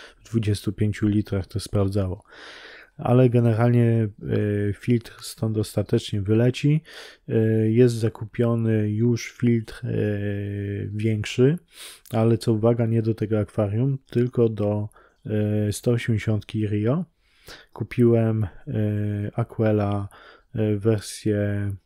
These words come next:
Unii z tysiąc dwieście.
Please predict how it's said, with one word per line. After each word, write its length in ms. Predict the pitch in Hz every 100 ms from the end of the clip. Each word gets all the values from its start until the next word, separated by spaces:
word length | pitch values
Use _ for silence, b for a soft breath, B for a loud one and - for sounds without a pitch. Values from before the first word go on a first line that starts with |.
| _ -
Unii 760 | 123 120 113 110 107 107 104 - - 113 104
z 180 | - -
tysiąc 360 | 113 - 104
dwieście. 540 | 101 104 - - 143